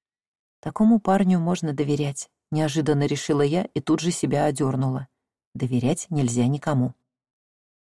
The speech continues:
Он начал тормозить, а я с любопытством взглянула в окно. Новый жилой дом с довольно симпатичным подъездом.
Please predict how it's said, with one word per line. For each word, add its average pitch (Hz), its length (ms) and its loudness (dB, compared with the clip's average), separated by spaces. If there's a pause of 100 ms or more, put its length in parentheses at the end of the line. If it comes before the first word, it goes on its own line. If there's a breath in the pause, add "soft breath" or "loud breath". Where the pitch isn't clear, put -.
(400)
Он 254 180 10
начал 214 280 6
тормозить, 180 640 2
а 185 80 2
я 208 120 6
с - 100 -4
любопытством 196 680 4
взглянула 156 500 0
в 156 60 -2
окно. 131 380 -6 (880)
Новый 247 280 8
жилой 196 340 6
дом 202 240 4
с 170 60 0
довольно 185 360 4
симпатичным 170 720 -2
подъездом. 139 600 -4